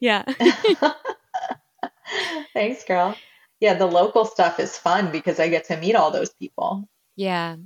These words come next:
Speaker 2: And, yeah, they, they create these pro-, products with the intention of being sold at a place like Paws and Purpose where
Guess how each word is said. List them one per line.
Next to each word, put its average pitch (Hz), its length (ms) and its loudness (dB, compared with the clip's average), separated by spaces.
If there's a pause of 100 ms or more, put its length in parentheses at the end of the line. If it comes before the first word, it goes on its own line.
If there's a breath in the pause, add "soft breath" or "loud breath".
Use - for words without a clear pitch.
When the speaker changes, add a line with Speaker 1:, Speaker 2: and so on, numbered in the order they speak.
(240)
Speaker 2:
And, 156 400 -2 (360)
yeah, 190 140 4
they, 165 320 0
they 196 160 4
create 190 400 2
these 170 180 0
pro-, 180 360 2 (200)
products 226 520 4
with 180 160 -2
the 170 120 -6
intention 175 540 -2
of 151 200 -4
being 147 420 -8
sold 160 280 0
at 143 80 2
a 147 60 0
place 175 320 -2
like 151 200 -2
Paws 151 240 -4
and 143 100 -10
Purpose - 500 -6
where 147 440 -2